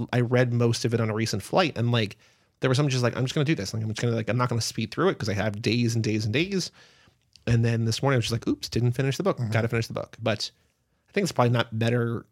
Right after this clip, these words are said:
Speaker 1: It's not good to rush anything, even, unless you're, like, voraciously consuming 'cause you love it so much.
Speaker 2: Yeah.
Speaker 1: But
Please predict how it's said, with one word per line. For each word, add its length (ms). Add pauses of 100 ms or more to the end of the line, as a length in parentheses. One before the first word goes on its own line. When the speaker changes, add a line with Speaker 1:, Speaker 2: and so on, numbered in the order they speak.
Speaker 1:
It's 160
not 160
good 180
to 80
rush 300
anything, 460 (420)
even, 240
unless 340
you're, 120
like, 240 (640)
voraciously 760
consuming 440
'cause 160
you 60
love 220
it 80
so 140
much. 220
Speaker 2:
Yeah. 100
Speaker 1:
But 220